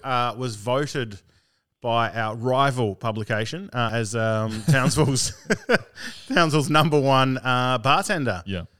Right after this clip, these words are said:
Speaker 1: Uh, so he won, um, and we're gonna get him on the, uh, podcast next Monday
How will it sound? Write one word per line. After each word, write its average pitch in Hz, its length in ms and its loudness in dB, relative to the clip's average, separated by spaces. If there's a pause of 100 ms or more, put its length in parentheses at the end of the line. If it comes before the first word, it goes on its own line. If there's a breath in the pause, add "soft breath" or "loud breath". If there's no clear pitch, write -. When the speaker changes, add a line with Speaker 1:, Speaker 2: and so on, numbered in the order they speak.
(140)
Speaker 1:
Uh, 120 280 2
so 127 160 -2
he 139 180 0
won, 170 500 -2
um, 127 460 2
and 135 160 0
we're 139 220 2
gonna 127 260 -4
get 120 280 -4
him 139 500 0
on 170 280 -2
the, 127 500 -2
uh, 113 180 -2
podcast 120 500 -4
next 117 220 -8
Monday 143 360 -2